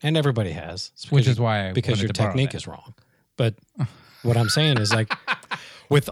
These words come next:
Speaker 1: Ultracoat, I have that issue all the time over sheeted surfaces.
Speaker 2: Mm-hmm.
Speaker 1: I don't know what it is
Speaker 2: Okay.
Speaker 1: about Ultracoat.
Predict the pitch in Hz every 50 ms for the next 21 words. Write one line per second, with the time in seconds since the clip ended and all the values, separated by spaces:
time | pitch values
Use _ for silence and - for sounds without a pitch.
0 | - 139 156 180 185 - 208 190 - - 180 180 208 226 - - - _ _ _
1 | _ _ _ _ _ _ - - 117 139 139 139 143 127 123 - - - - 123
2 | 123 120 110 110 120 123 123 135 - _ - 143 127 117 - - 113 110 101 101
3 | - - - 101 104 95 92 92 - - 92 82 73 - - - - 92 80 78
4 | 78 - - 87 82 - - - - 69 - - - - - - - _ _ _
5 | _ _ - - 113 98 110 139 156 - 120 120 127 127 123 120 127 127 127 127
6 | 131 123 120 120 120 113 110 110 117 123 - 143 - 151 147 151 160